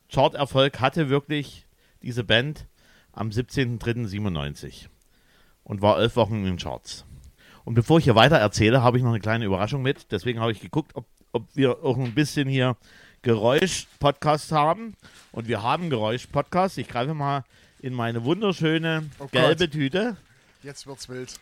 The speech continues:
Speaker 1: weil diese Formation war bekannt für ein Utensil, was sie immer, äh, bei Auftritten mit sich geführt hat.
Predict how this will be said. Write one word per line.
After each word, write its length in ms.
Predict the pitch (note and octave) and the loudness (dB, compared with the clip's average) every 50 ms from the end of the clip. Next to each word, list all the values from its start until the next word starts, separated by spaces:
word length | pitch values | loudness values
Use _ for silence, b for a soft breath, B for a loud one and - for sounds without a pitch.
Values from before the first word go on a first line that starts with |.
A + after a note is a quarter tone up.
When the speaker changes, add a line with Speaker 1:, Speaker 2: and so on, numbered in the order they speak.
| _ _ | _ _
Speaker 1:
weil 480 | - G2+ A2 A#2 C3 D3 F3 G3 F#3+ - _ _ - | -4 -2 0 2 4 4 2 2 0 -6 _ _ -16
diese 380 | - C#3+ F#3+ F3 F3 G3+ F#3 D#3 | -10 -8 -8 -2 -2 -2 -2 -2
Formation 760 | - D#3+ D#3+ D#3+ D#3+ D3+ C#3+ - - C#3 C3+ D3 E3+ E3+ D#3+ | -4 -6 -4 -4 -4 -6 -6 -2 0 2 2 2 0 -2 -2
war 140 | C#3+ C3 C3 | 0 0 0
bekannt 600 | B2+ C3 - - A#2 A#2+ C#3+ E3+ F3+ F3 - b b b b b b b b | -2 -6 -6 -4 -4 -4 -4 -4 -8 -10 -12 b b b b b b b b
für 160 | _ - C3 B2+ | _ -2 0 0
ein 120 | B2 B2+ B2+ | 0 0 -2
Utensil, 640 | - C#3 - C3+ B2 A#2 G2+ G#2 B2 D3+ D#3+ D#3+ C3+ | -6 -6 -4 -4 -4 -4 -4 -6 -4 -2 -2 -2 -2
was 200 | B2 A#2+ A#2 - | -4 -4 -4 -6
sie 160 | B2 A#2 - | -8 -10 -8
immer, 480 | - C#3 D#3 D#3+ D#3+ D#3+ D#3 D3 B2+ - | -10 -8 -6 -4 -4 -4 -4 -6 -8 -10
äh, 220 | - B2+ C3 C3 A#2+ | -6 -6 -4 -4 -4
bei 460 | A2 - G#2+ G#2+ A2+ A2+ A2+ G#2 - _ _ | -4 -4 -2 -2 -2 -2 -4 -6 -8 _ _
Auftritten 680 | - F#2 A2 C3 - - - B2 A2+ - A2+ A2+ A2 A2 | 0 2 2 2 2 0 -6 -6 -4 -4 -6 -4 -2 -2
mit 160 | B2+ B2+ - | -4 -4 -4
sich 180 | - G#2 - - | -8 -10 -8 -10
geführt 320 | - - - C#2 A#1 - | -12 -8 -6 -6 -6 -8
hat. 220 | A#1+ A#1+ - - | -12 -18 -18 -20